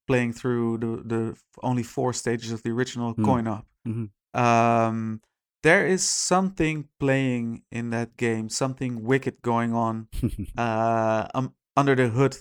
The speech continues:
Speaker 1: that makes it different every time you throw in that coin and hit the start button. That, yeah, it keeps, keeps you on your toes, and, uh, that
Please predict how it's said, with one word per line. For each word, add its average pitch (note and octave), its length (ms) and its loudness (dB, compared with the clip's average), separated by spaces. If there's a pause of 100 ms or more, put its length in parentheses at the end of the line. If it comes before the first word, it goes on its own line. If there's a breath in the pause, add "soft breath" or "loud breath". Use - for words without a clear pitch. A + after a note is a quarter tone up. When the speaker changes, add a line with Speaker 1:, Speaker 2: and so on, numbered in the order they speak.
Speaker 1:
that A#2 200 -4
makes C3+ 300 0
it A2+ 140 -6
different C3 300 0
every B2 200 -2
time A#2+ 260 0
you A2+ 720 -4
throw B2 240 0
in B2 80 0
that A#2 160 -6
coin A2+ 340 -4
and G#2+ 300 -8
hit A2+ 160 -8
the - 60 -8
start A2+ 340 -2
button. G#2+ 400 -8 (520)
That, A2+ 160 -6 (380)
yeah, C3 260 2
it G#2 180 -8
keeps, - 260 -4
keeps F#3+ 320 -2
you C#3 100 0
on A#2 120 -2
your A#2 120 -2
toes, A2+ 540 -4
and, A2 480 -8 (220)
uh, - 40 -20 (340)
that A2+ 180 -4